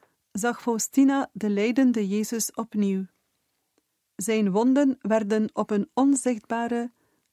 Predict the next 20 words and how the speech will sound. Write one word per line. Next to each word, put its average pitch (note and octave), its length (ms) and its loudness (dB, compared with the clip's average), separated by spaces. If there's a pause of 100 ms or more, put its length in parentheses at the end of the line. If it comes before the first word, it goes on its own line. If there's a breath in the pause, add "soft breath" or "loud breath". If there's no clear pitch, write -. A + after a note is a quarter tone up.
maar G#3 300 0
daarom G#3 500 -2
niet A#3 380 2
minder B3+ 420 2
pijnlijke A3+ 480 -2
manier G#3+ 560 0 (260)
in A3+ 160 0
haar A#3 220 -2
lichaam G#3+ 500 -2
ingedrukt. G#3+ 920 -6 (1200)
Jezus A#3 500 -2
keek B3 240 -4
haar G3+ 260 -6
aan G#3+ 420 -4
en A3+ 220 -4
zei: F#3 360 -6 (2000 soft breath)
"Ondanks C#4 540 4
mijn A3 260 0
bitter B3+ 300 0
lijden G3+ 600 -2